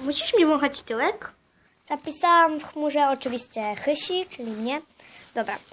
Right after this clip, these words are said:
wytnij aureolę, noś na głowie. Dobra, to już zrobimy w następnym odcinku. Książki pod tytułem. To tyle ode mnie na dziś. Niestety tylko sześć minut nagrałam, ale muszę iść do szkoły. Pa, pa.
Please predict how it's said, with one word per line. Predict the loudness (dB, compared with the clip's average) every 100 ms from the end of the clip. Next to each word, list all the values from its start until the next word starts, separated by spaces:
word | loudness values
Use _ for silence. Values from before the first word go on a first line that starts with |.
| -20 -8
wytnij | -6 -4 2
aureolę, | 6 6 8 8 6 4
noś | 2 0 -2
na | -2
głowie. | 0 0 0
Dobra, | 4 8 10 8 0
to | -2
już | -2
zrobimy | -2 -2 0
w | -2
następnym | -4 -4 -4 -4 -6
odcinku. | -8 -6 -6 0 2 2 0 _ _ -20 -20 _ _ _ _ -20 -20 -20 _ _ -20 -20 -8
Książki | 0 2 0 -2
pod | -2 0
tytułem. | -2 -2 -8 -8 -16 -20 _
To | -2 -2
tyle | -2 0 2 0 -2
ode | -10 -8 -6
mnie | -6 -4
na | -4 -6
dziś. | -10 -8 -8
Niestety | -8 -8 -8 -6 -8
tylko | -10 -12
sześć | -10 -10 -10
minut | -4 -4 -4 -10
nagrałam, | -14 -10 -8 -8 -10
ale | -12 -12 -10 -12 -18 -18
muszę | -14
iść | -14
do | -16
szkoły. | -20 -16 -14 -14 _ _ _ _ _ -20 -20 -20 _ _ _ _ -10
Pa, |
pa. | -4